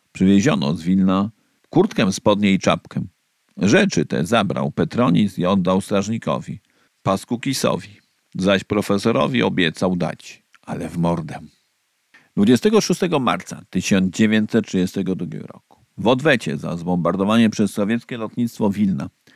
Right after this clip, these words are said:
litewscy nacjonaliści aresztowali większość polskich księży. Wśród zatrzymanych był kleryk Stefan Dzierżek.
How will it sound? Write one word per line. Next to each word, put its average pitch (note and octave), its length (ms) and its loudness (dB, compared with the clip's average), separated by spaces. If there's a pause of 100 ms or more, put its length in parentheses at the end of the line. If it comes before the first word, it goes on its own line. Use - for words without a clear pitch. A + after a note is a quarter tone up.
(500)
litewscy D3 400 2
nacjonaliści A#2 680 0
aresztowali G2+ 500 0
większość F#2+ 360 -2
polskich - 380 -6
księży. - 520 -16
Wśród F#2+ 280 -2
zatrzymanych G2 680 -2
był D#2+ 180 -4
kleryk F2 440 -2 (420)
Stefan - 460 -4
Dzierżek. - 500 -10